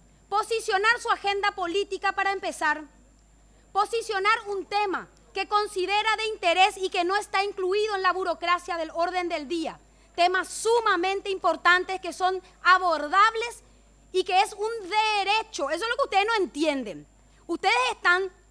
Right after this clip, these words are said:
boicoteando un derecho que tenemos nosotros. El estadio de preferencia permite incidir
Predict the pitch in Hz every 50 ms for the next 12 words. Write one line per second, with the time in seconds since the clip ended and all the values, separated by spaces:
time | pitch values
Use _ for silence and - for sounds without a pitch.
0 | _ _ _ _ 294 370 403 427 415 - 427 440 440 440 349 330 349 392 453 480
1 | 480 403 - 403 403 494 508 453 359 294 277 415 415 415 403 359 349 330 330 392
2 | 480 539 523 - - 415 359 294 330 320 320 269 254 247 254 269 294 302 277 -
3 | - 247 226 - - - - - - _ _ _ _ _ _ _ _ _ 370 392
4 | 427 440 440 - - 403 359 349 427 453 480 508 494 480 480 480 - 466 480 466
5 | - 415 320 302 349 381 392 392 392 415 392 392 381 349 302 302 302 339 392 392
6 | 392 - - 151 - _ _ - - _ - 427 466 508 508 508 523 453 - -
7 | 403 349 339 302 381 415 466